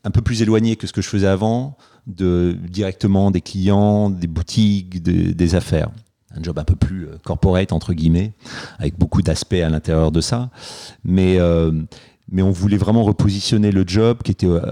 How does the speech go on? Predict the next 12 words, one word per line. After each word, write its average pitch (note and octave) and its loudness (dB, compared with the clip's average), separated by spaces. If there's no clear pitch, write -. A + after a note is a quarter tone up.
à G2+ -4
l'origine G2 0
un F2+ 0
job F#2 0
beaucoup F2 -4
plus G#2 0
financier, G2 -2
très - -6
corporate F#2 0
pour F2+ 0
le F2 2
coup, A2+ -2